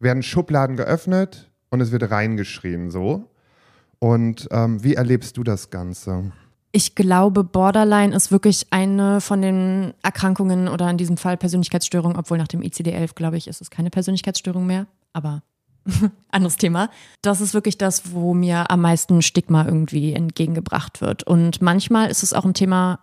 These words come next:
Speaker 2: das ich dann nicht mehr ganz so extrem anspreche. Also gerade wenn man meinen Content kennt, dann habe ich auch früher vielleicht ein bisschen mehr über Borderline geredet.
Speaker 1: Mhm.
Speaker 2: Aber mir fällt es manchmal auch einfach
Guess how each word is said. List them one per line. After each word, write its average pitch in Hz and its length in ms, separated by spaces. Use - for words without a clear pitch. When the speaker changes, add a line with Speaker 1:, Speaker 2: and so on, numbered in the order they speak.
Speaker 2:
das 180 260
ich - 220
dann 175 240
nicht 170 160
mehr 175 140
ganz 170 220
so 170 240
extrem 170 420
anspreche. 208 540
Also 170 400
gerade 170 240
wenn 170 80
man 170 100
meinen 165 140
Content 185 380
kennt, 185 300
dann 160 280
habe 165 120
ich - 140
auch 165 100
früher 180 260
vielleicht 170 240
ein 180 60
bisschen 185 180
mehr 233 80
über 214 120
Borderline 196 460
geredet. 180 360
Speaker 1:
Mhm. 107 240
Speaker 2:
Aber 165 520
mir 185 160
fällt 190 380
es 190 180
manchmal 180 440
auch 175 180
einfach - 600